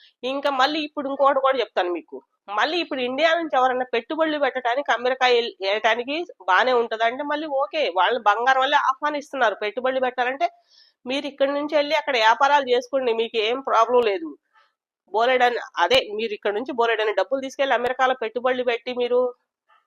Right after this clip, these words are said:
బిజినెస్లు చేస్తే వాళ్ళు ఆ, దానికి ఏమి ఏం చెప్పరు. అలానే చదువుకోవడానికి వెళ్ళే పిల్లలకి కూడా no problem,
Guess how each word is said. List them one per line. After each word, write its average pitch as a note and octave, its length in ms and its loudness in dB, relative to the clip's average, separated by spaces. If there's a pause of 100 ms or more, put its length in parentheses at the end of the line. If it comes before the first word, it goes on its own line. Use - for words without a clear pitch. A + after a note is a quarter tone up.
(220)
బిజినెస్లు B3 500 -2
చేస్తే B3 240 0
వాళ్ళు A3 400 0
ఆ, G3 80 4
దానికి A3 360 -2
ఏమి B3+ 200 0 (140)
ఏం G#3+ 160 -2
చెప్పరు. B3+ 320 -2 (500)
అలానే A#3 320 0
చదువుకోవడానికి B3+ 720 0
వెళ్ళే A#3+ 160 2
పిల్లలకి A#3+ 480 -4
కూడా B3 240 0
no A3+ 220 -2
problem, A#3 420 -2